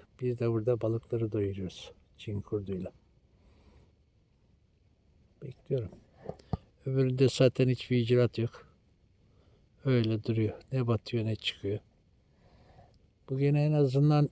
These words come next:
ufak ufak vuruyor ama dediğim gibi ufak balıklar vuruyor. Yemimi üç dört kere yem değiştirdim.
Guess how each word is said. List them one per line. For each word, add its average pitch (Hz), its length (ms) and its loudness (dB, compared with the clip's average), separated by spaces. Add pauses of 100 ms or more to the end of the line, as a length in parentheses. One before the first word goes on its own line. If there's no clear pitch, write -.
(140)
ufak 139 300 0
ufak - 400 -2
vuruyor 170 260 6
ama 151 220 0 (320)
dediğim 143 260 0
gibi 113 200 -2
ufak 123 400 -2
balıklar 135 400 -2
vuruyor. 113 320 -4 (1500)
Yemimi 131 440 0 (200)
üç - 280 -10
dört 135 200 -4
kere 131 220 0
yem 123 260 0
değiştirdim. 107 580 -4